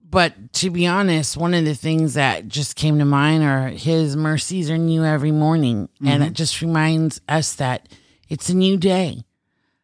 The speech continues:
Speaker 1: You know, you get to learn all the things that you've experienced, bring 'em into the new day and start over.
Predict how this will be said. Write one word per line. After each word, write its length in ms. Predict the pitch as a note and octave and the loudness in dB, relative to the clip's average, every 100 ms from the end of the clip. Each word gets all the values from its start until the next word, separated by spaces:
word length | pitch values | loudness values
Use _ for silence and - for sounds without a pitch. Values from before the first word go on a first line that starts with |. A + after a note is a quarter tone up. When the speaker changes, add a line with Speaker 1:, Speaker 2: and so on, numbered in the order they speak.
| _ | _
Speaker 1:
You 220 | - D#3 | -4 0
know, 180 | D3+ D3+ | 2 2
you 600 | F3+ D#3+ E3+ E3+ E3 D#3+ | 0 -2 0 2 4 2
get 420 | A2 B2+ E3+ - - | -2 -2 -2 -2 -4
to 480 | - D3+ C3+ C3 - _ _ _ _ | 0 2 2 0 -6 _ _ _ _
learn 540 | _ D3 F3 F3 F3 F3 | _ -2 2 4 4 4
all 180 | C#3+ E3 | 2 2
the 140 | F3+ | 0
things 600 | - F3 F3 F3+ F#3 C#3 | -2 -2 0 0 -2 -2
that 200 | D#3+ C3 | -2 -2
you've 280 | D#3+ E3+ D#3 | -4 -4 -4
experienced, 920 | C#3 - - F3 F3+ F3+ E3 - - | -6 -10 -10 -4 -2 -2 -4 -8 -6
bring 200 | E3+ F3 | -2 0
'em 120 | F3 | 0
into 320 | F3 E3 - | 0 0 -2
the 140 | E3 E3+ | 0 2
new 260 | E3 E3 | 2 2
day 560 | D#3 D3+ D3+ D#3 E3 D3+ - | 2 2 2 4 2 0 -2
and 680 | D3+ D3+ C#3+ C#3 C#3 C#3+ C3+ _ _ _ _ _ | -2 0 2 2 0 -2 -6 _ _ _ _ _
start 320 | - - F3 A#3 | -6 0 2 4
over. 460 | D4+ C#4 A2+ G#2 | 2 -2 -6 -8